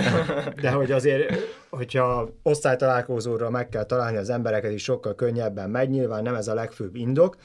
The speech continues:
de hogy mondjuk az egyetemen is mennyivel egyszerűbb most megszerezni egy tananyagot, mennyi embernek akár ez munkát is ad a, a Facebook, meg bármelyik ilyen platform,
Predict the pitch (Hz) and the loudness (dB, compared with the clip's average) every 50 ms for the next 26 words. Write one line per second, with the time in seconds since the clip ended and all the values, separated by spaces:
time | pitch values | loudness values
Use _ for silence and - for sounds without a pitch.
0 | - - - - _ _ 123 123 123 127 127 123 127 131 127 120 120 117 131 120 | -20 -20 -20 -20 _ _ -4 -2 0 2 2 2 2 2 2 0 0 -2 -2 -2
1 | 110 160 147 139 131 127 139 127 123 120 120 113 - 139 135 135 131 117 117 113 | 0 0 2 2 2 2 2 0 0 0 -2 -2 0 0 0 2 0 0 0 -2
2 | 117 117 113 110 - 131 110 107 101 101 117 123 117 - - 123 117 110 - - | -2 -2 -4 -2 -2 -2 -2 -2 -2 0 2 0 0 0 -2 -4 -6 -4 -4 -4
3 | 131 120 117 110 - 120 120 113 110 113 - 120 117 113 110 113 110 107 107 110 | -2 -2 -2 -2 -2 -2 -2 -4 -4 -4 -4 -4 -2 -2 -2 -2 -2 -2 0 0
4 | 113 113 113 - - - - - - _ _ - 139 139 139 135 139 135 135 131 | 0 0 -2 -6 -12 -20 -20 -20 -20 _ _ -2 0 2 2 2 2 2 2 2
5 | 131 127 123 120 120 113 - 131 117 120 120 104 117 127 131 123 - 131 117 110 | 2 2 2 0 -2 -2 -4 -2 0 0 0 0 0 0 0 0 0 0 -2 -2
6 | - 120 104 - 139 127 117 113 117 131 98 127 - - _ 127 113 113 110 110 | -2 -4 -6 -4 -4 -4 -2 -2 -4 -4 -6 -8 -10 -10 _ -4 -4 -2 -2 -2
7 | 107 110 110 - - _ _ - - - - - 127 127 120 113 - 123 120 107 | -2 -4 -4 -8 -14 _ _ -20 -20 -20 -10 -6 -4 -2 -2 -2 -4 -6 -6 -4
8 | 127 120 110 117 117 113 117 110 117 113 113 110 110 - 123 113 110 110 104 - | -4 -4 -2 -2 -4 -4 -4 -4 -2 -2 -2 -2 -2 -2 -4 -4 -4 -4 -4 -4
9 | 120 113 110 110 - - 117 113 110 | -4 -4 -4 -4 -6 -4 -2 -2 -2